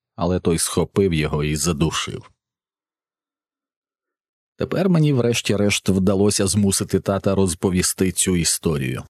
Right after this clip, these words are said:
І, за його словами, щойно задушений пес випустив останній дух, як він почув іще один крик.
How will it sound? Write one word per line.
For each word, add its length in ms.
І, 100
за 140
його 240
словами, 520
щойно 440
задушений 560
пес 320
випустив 520
останній 580
дух, 420
як 260
він 240
почув 360
іще 380
один 400
крик. 460